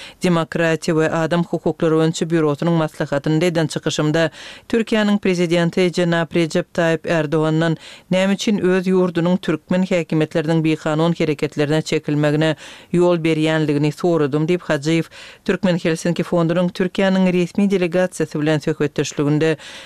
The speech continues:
resmi namalary esaslanyp Türkiýedäki türkmen blogerleriniň başyna gelen wakalaryň jikmejikliklerini görkezönligini gurrun berdi. Şeýlede Türkmen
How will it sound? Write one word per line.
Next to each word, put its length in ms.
resmi 380
namalary 480
esaslanyp 720
Türkiýedäki 600
türkmen 480
blogerleriniň 800
başyna 340
gelen 280
wakalaryň 680
jikmejikliklerini 1300
görkezönligini 840
gurrun 320
berdi. 380
Şeýlede 440
Türkmen 300